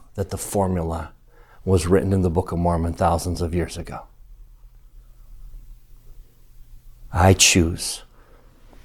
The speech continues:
that one to lead me. And I choose.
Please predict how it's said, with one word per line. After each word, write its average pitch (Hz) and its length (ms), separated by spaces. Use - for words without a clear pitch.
that 90 440
one 78 380
to - 100
lead - 380
me. - 140
And 87 140
I 110 120
choose. 87 600